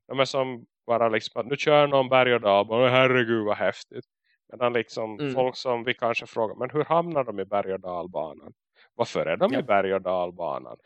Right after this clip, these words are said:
Speaker 1: Vart är berg och dalbanan på väg?" Att, och vad har det
Speaker 2: Precis.
Speaker 1: för point när de just satt och diskuterade liksom socioekonomi vid ett matbord? Att det är
Speaker 2: Mm.
Speaker 1: just, jag tycker det är såna här frågor som det är kanske viktigt att ställa ibland.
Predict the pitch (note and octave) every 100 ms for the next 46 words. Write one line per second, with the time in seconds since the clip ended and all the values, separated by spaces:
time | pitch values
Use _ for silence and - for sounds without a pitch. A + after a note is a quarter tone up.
0 | _ _ D2+ G#2+ A#2+ _ F2+ F#2 G2 F#2
1 | F2 F2+ F#2 F#2 F2+ D#2+ D2+ - D2+ G#2+
2 | C2+ B1 _ _ _ _ G#2 G#2 _ _
3 | _ G#2+ A2+ B2 A#2+ A#2 G#2 - C3 C3
4 | G2+ G2+ G2 G#2+ A#2+ - - G#2+ G#2 -
5 | F2+ G2+ - - G2+ G2+ G2+ F#2+ F#2+ G2+
6 | - _ _ G2 - F2+ E2+ F#2 A#2 _
7 | - A#2+ - F2+ G2 - G#2+ F#2+ E2 D#2
8 | F#2 F#2+ - A#2+ F#2+ - - - _ -
9 | - - - G#2+ _ - - C3 G#2+ C#3
10 | - _ - A#2 C3+ C3+ C#3 C3+ C3+ C3+
11 | D3+ - C#3+ C#3 C3 - C3 C3 B2+ C3
12 | C3 C3+ - C3+ B2+ - F3 D#3+ A2 -
13 | - B1 -